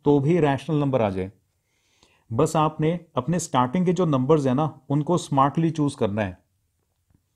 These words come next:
और ज़रूरी नहीं है कि आपने यही वाला एग्जांपल लेना है, आप अपनी तरफ से इनफाइनाइट एग्जांपल्स और लिख सकते हो। For example, अगर आप इन दोनों नंबर्स को लोगे ना,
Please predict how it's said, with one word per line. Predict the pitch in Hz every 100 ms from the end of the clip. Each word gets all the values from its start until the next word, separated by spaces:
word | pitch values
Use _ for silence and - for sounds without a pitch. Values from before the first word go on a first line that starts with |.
| _ _ _ -
और | 147
ज़रूरी | 156 143 143 170
नहीं | 190
है | 202
कि | 196
आपने | 180 185
यही | 147
वाला | 160 170
एग्जांपल | 160 139 131 135
लेना | 117 101
है, | 98 _ _ _ _ -
आप | 131 135
अपनी | - 175
तरफ | 175 156 147
से | - 160 175 151
इनफाइनाइट | 143 143 170 170
एग्जांपल्स | 165 143 147 160 147
और | 143 143
लिख | 143
सकते | 123 - 101
हो। | 95 - _ _ _ _ _ _ _
For | 135 143
example, | 131 127 123 131 143 147 _ 123
अगर | 139
आप | 170 165
इन | 165
दोनों | 165 170
नंबर्स | 156 143 156
को | 170
लोगे | 147 127
ना, | 131